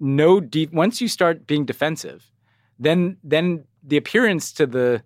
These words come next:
the public, and I remember this from being in a lot of refugee fights, is, "Oh, wait a second, these guys are nervous about something," you know? Um,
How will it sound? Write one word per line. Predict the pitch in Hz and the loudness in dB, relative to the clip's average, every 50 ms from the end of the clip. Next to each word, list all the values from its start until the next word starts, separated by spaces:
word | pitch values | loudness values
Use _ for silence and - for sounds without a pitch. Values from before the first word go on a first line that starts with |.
| _ _ _ _ _ _ | _ _ _ _ _ _
the | 123 | -12
public, | 117 - 190 247 226 139 123 127 131 - - _ _ | -4 -2 -2 0 0 -2 -4 -4 -10 -14 -20 _ _
and | - 139 123 | -8 -4 -2
I | 135 | 0
remember | 143 151 160 196 220 233 | 0 2 2 0 2 0
this | 214 - | 0 0
from | - 151 | -2 -4
being | 143 156 151 | -2 -2 0
in | 156 | 2
a | |
lot | 151 151 147 | 0 0 2
of | 156 | 0
refugee | 170 160 160 175 220 233 | -2 -2 -2 -8 -12 -4
fights, | - 160 131 123 139 | -2 -2 -2 0 -2
is, | 135 123 - - _ _ _ _ _ _ _ _ | -4 -4 -6 -10 _ _ _ _ _ _ _ _
"Oh, | - 151 | 0 2
wait | 156 180 185 | 4 4 4
a | 175 | 2
second, | - 117 98 101 | -2 -6 -8 -8
these | 120 147 151 | -8 -8 -4
guys | - 147 127 120 110 | -2 -2 -2 -2 -2
are | 107 | -6
nervous | 101 107 131 165 151 120 | -6 -8 -8 -8 -8 -12
about | - - 73 - _ | -14 -16 -16 -16 _
something," | - - _ - _ _ _ | -20 -20 _ -20 _ _ _
you | - 123 | -12 -10
know? | 113 107 107 120 - _ | -8 -8 -8 -8 -10 _
Um, | - 120 117 113 110 110 110 107 | -8 -4 -4 -2 -2 -4 -6 -8